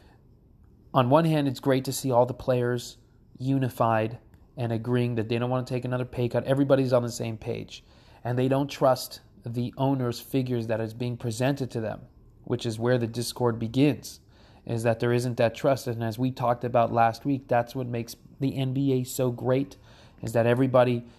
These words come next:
is working together, even if it doesn't benefit every single person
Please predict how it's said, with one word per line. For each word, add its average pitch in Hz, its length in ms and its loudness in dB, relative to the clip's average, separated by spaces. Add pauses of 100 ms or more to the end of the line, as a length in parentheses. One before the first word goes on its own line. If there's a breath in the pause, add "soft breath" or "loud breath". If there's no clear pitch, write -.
(160 loud breath)
is 117 220 -6
working 123 400 0
together, 117 500 -2
even 170 340 0
if 139 140 -4
it 135 100 -4
doesn't 127 320 -2
benefit 117 560 -4
every 135 280 6
single 123 680 -4 (400 soft breath)
person 139 460 -2